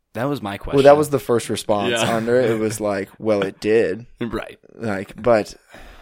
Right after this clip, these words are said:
Speaker 2: why? Why?
Speaker 1: Here's the thing. When you think of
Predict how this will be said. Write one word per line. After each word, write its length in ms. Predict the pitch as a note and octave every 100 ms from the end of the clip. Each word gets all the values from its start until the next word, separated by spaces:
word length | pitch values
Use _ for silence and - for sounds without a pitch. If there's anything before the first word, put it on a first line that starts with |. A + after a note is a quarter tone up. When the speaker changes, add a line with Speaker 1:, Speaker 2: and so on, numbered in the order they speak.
| - _
Speaker 2:
why? 360 | - C#3 G3 -
Why? 480 | - D3 D#3 F3+ F#3 _ _ _ _ _ _ _ _ _ _
Speaker 1:
Here's 280 | - F3+ E3
the 120 | -
thing. 360 | - - G2+ - - - _ _ -
When 260 | G#2 C3
you 100 | C#3+
think 360 | D3 - D#3 E3
of 500 | C#3+ A#2+ G#2 A2 B2